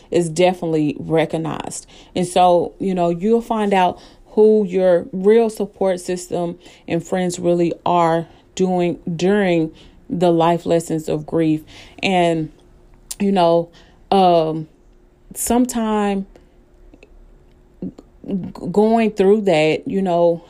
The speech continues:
people don't know what to say, or they choose to stay away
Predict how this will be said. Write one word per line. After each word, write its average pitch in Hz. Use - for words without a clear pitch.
people 233
don't 180
know 185
what 190
to 202
say, 185
or 170
they 180
choose 196
to 214
stay 208
away 196